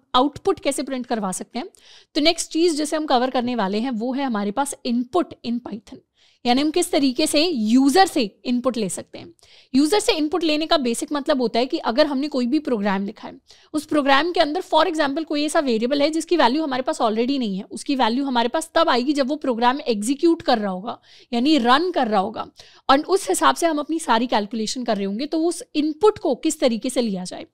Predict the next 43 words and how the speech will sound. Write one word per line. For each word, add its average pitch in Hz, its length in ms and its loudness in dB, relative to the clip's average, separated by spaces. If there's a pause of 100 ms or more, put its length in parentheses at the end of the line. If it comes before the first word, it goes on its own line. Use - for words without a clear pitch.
(160)
Python 285 360 4
के 427 60 6
अंदर 339 220 6
इनपुट 294 380 0
लेने 254 240 2
के 247 100 2
लिए 240 100 4
हम 285 160 -2
अपनी 277 180 -6
इनपुट 302 500 -2
स्टेटमेंट 254 520 -2
को 294 120 0
यूज़ 247 280 0
करते - 260 -4
हैं, - 100 -14 (380)
which 254 180 2
is 302 140 4
used 302 240 4
to 359 180 2
accept 339 520 2
values 233 520 2 (140)
from 294 400 4
the 403 80 2 (100)
keyboard, 277 340 4 (120)
using 311 380 8
the 415 140 4
keyboard 294 400 6
from 277 380 4
the 320 100 4
user। 220 300 0 (260)
जैसे 254 220 2
for 294 240 6
example 262 440 0 (800)
इनपुट 302 360 2
लेने 285 280 2
के 269 140 2
लिए 226 140 4
हम 277 200 0
लिख 285 180 0
सकते 254 280 -4
हैं 277 240 -2
इनपुट, 214 380 -4 (420)
and 277 220 0